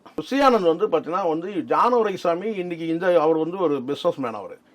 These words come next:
இன்னைக்கு இந்த ஸ்டேட்ல இருப்பாரு, நாளைக்கு இன்னொரு ஸ்டேட்ல இருப்பாரு. இது வந்து அவரே வந்து சொல்லியிருக்கிறாரு. அப்பதான் நானும் மனசுக்குள்ள நினைச்சுக்கிட்டேன், நீங்க இன்னைக்கு இந்த ஸ்டேட்ல இருப்பாரு, நாளைக்கு இன்னொரு ஸ்டேட்ல இருப்பாரு. நீ சொல்றேன்னு சொல்லிட்டு இந்த கட்சிக்குள்ள வந்துட்டு ஒரு சா-, ஒரு முத்திரையை வாங்கிட்டு ஐம்பத்தி மூணு வருஷமா கட்சி முத்திரையே இல்லாம இருந்துட்டு இருக்கிறேன். ஒரு முத்திரையை வாங்கிக்கிட்டு,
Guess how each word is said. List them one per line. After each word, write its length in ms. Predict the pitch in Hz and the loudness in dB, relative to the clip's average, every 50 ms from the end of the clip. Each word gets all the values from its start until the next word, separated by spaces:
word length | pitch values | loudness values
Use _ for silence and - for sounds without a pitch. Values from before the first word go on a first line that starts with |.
| _ | _
இன்னைக்கு 300 | - 143 165 185 180 160 | -6 -4 -4 -2 -2 -2
இந்த 180 | 156 160 175 175 - | -4 -4 -4 -4 -2
ஸ்டேட்ல 240 | - 180 180 175 175 | 0 0 4 6 6
இருப்பாரு, 240 | 160 143 165 175 190 | 6 6 4 2 2
நாளைக்கு 320 | 190 165 156 156 139 151 | 2 0 0 0 0 0
இன்னொரு 180 | 156 165 180 156 - | -2 -2 -2 0 4
ஸ்டேட்ல 340 | 170 156 151 - 156 135 123 | 4 4 4 4 0 -2 0
இருப்பாரு. 260 | 117 127 120 104 - - | -2 -4 -4 -4 -6 -8
இது 160 | 190 196 208 | -4 0 0
வந்து 300 | 202 190 185 208 240 247 | 0 2 4 8 8 10
அவரே 320 | 208 165 180 185 196 214 214 | 10 10 8 8 6 6 4
வந்து 200 | 196 175 175 190 - | 4 2 -2 0 2
சொல்லியிருக்கிறாரு. 480 | 165 156 165 170 147 - 131 113 110 107 - - | 2 4 4 2 0 -2 -4 -6 -6 -4 0 0
அப்பதான் 320 | 180 - 170 170 196 208 | 2 4 6 4 4 4
நானும் 380 | 190 170 165 180 196 202 190 175 | 4 4 2 2 2 2 0 0
மனசுக்குள்ள 340 | 165 170 165 180 175 170 165 165 156 | 0 -2 -2 2 4 4 4 4 2
நினைச்சுக்கிட்டேன், 380 | 147 135 143 139 127 143 120 | 0 -4 -6 -8 -8 -8 -6
நீங்க 240 | 123 127 156 165 160 | -4 -2 -2 0 0
இன்னைக்கு 320 | 156 160 160 160 143 147 | 0 0 0 0 0 0
இந்த 140 | 151 160 185 | -2 -2 -2
ஸ்டேட்ல 320 | 190 - - 190 180 156 165 | -4 -2 -2 -2 2 4 4
இருப்பாரு, 180 | 160 147 175 | 4 4 4
நாளைக்கு 320 | 175 180 165 160 151 147 147 | 2 2 2 2 2 2 0
இன்னொரு 160 | 165 175 160 - | 0 0 2 2
ஸ்டேட்ல 200 | 165 147 151 143 | 2 2 2 0
இருப்பாரு. 140 | 127 135 | -4 -4
நீ 120 | 131 139 175 | -6 -6 -6
சொல்றேன்னு 420 | 208 - 202 185 180 185 180 160 175 | -4 -2 0 0 0 0 0 0 -2
சொல்லிட்டு 200 | 170 160 180 170 | -2 -2 -2 -2
இந்த 80 | 160 | 0
கட்சிக்குள்ள 460 | - 160 160 - - 190 175 175 160 143 | 0 0 -2 -4 -4 -2 0 2 2 2
வந்துட்டு 400 | 147 156 165 170 - 160 127 - - _ - - _ | 2 0 -2 -2 0 -2 -2 -2 -4 _ -20 -16 _
ஒரு 240 | - 147 151 151 143 - | 0 2 2 2 2 2
சா-, 200 | - 156 151 147 | 4 4 4 4
ஒரு 140 | 147 147 143 | 4 2 2
முத்திரையை 360 | 147 165 165 165 208 190 170 | 2 0 0 0 2 4 6
வாங்கிட்டு 300 | 165 165 160 147 139 117 - - _ _ _ _ _ _ | 6 4 2 0 -4 -6 -8 -10 _ _ _ _ _ _
ஐம்பத்தி 280 | - 147 165 196 185 175 | -4 -2 -2 -2 -2 0
மூணு 160 | 175 175 175 | 2 2 2
வருஷமா 500 | 160 - 190 196 196 190 180 175 165 156 | 2 2 2 0 2 2 2 2 0 2
கட்சி 280 | 139 160 156 - - | 0 0 -2 -2 -2
முத்திரையே 400 | 202 180 170 151 170 170 175 175 165 | -2 -2 0 2 4 4 4 4 4
இல்லாம 320 | 160 165 175 185 180 170 | 4 4 4 6 6 6
இருந்துட்டு 240 | 165 151 160 156 135 | 4 4 2 -2 -2
இருக்கிறேன். 260 | 139 127 127 117 107 - _ _ _ _ | -2 -4 -4 -6 -6 -8 _ _ _ _
ஒரு 160 | - 147 151 156 | 0 2 2 4
முத்திரையை 380 | 160 170 170 202 202 190 175 | 2 2 2 2 2 4 6
வாங்கிக்கிட்டு, 560 | 170 180 190 185 175 175 170 147 139 117 - | 4 4 2 0 -2 -4 -4 -2 -4 -4 -6